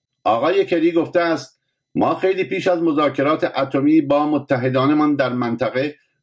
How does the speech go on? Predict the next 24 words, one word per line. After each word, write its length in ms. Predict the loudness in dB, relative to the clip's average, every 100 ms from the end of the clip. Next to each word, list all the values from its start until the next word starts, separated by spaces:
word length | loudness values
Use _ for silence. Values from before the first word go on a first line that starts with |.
| -2
در 200 | 0 2
مورد 360 | 0 0 0
مقابله 580 | 0 0 0 0 0 -2
با 120 | 0
رفتارهای 760 | 0 -2 0 0 0 0 0 0
ایران 340 | 2 0 0
در 240 | -2 -2 -2
یمن، 440 | -2 -2 -2 -6 _ _ -2
عراق، 460 | 0 0 -2 -10 -20
سوریه، 760 | -4 2 2 2 0 -2 -4 _ _ _ _ 0
لبنان 640 | 0 0 0 -2 0 0
و 80 | 0
جاهای 520 | 2 0 0 0 2
دیگر 400 | 2 0 0 0
به 120 | -4
گفتگو 480 | -2 -2 -2 0 2
نشستیم 680 | 2 2 -2 -2 -6 -6 -12 _ _
و 80 | -2
این 280 | 0 0 0
موضوع 420 | 2 2 4 4
همچنان 600 | 2 0 0 0 2 0 -2
ادامه 380 | 0 0 0 -2
خواهد 380 | -4 -4 -8 -4
داشت. 340 | -6 -6 _